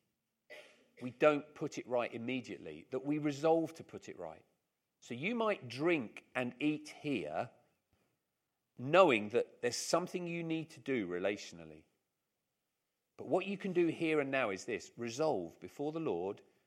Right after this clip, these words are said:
to put it right. Resolve, you're gonna say something. I'm gonna go and apologize, or I'm gonna forgive someone else,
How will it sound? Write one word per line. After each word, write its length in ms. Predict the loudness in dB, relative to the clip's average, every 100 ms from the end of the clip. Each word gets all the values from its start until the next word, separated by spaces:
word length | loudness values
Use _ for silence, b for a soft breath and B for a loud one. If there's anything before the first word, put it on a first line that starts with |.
| b
to 100 | -20
put 180 | -8 -8
it 100 | -6
right. 280 | -8 -10 -16 _ _ _ _ _ _ _ _ _ _ _ _
Resolve, 460 | -10 2 4 4 2 0
you're 140 | 0
gonna 200 | 2 0
say 300 | 4 4 2
something. 500 | -2 -8 -10 -18 -20 _ _
I'm 140 | -8 0
gonna 240 | 0 2
go 180 | 4 4
and 80 | 2
apologize, 680 | 0 0 0 -4 -8 -10 0
or 240 | 4 6
I'm 140 | 6 4
gonna 160 | -4
forgive 340 | -4 -4 -4 -2
someone 260 | -4 -2
else, 320 | -4 -6 -14